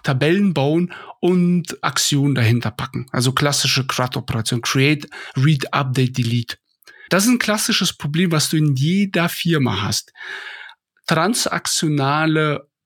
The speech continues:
Prozesse müssen von Leuten ausgeführt werden oder überwacht werden. Und da, die brauchen eine ganz besondere Sicht, um ihre Aufgabe schnell und effizient auszuführen. Und dafür verwenden wir dann,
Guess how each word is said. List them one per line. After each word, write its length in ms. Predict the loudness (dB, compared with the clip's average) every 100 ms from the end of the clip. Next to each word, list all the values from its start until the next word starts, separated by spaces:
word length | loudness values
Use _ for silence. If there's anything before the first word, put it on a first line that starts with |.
| _
Prozesse 800 | -4 -2 0 0 0 0 0 2
müssen 520 | 4 4 2 0 -2
von 320 | -2 -2 0
Leuten 540 | 2 2 2 0 -2 -2
ausgeführt 720 | 0 0 0 0 0 0 2
werden 200 | 2 2
oder 240 | 0 0
überwacht 600 | 2 2 0 0 -2 -4
werden. 280 | -4 -4 -6 -14 -8
Und 200 | 0 2
da, 180 | 2 2
die 540 | -2 -4 -6 -8 -4 -4
brauchen 600 | -2 0 2 2 0 0
eine 280 | 0 0
ganz 300 | 0 0 0
besondere 540 | 0 0 2 2 2 0
Sicht, 320 | 2 0 0
um 120 | 0
ihre 280 | 2 0 0
Aufgabe 540 | -2 -2 -2 0 0 0 -6 -10 -6
schnell 460 | -2 2 4 2 0 -6
und 180 | -2 -2
effizient 560 | -2 -2 -2 -2 -4 -8 _
auszuführen. 560 | -4 -4 -4 -6 -8 -12 _ _ -4
Und 140 | 0
dafür 240 | 0 -2 -2
verwenden 500 | 0 2 0 0 -2
wir 120 | 0
dann, 240 | 0 -2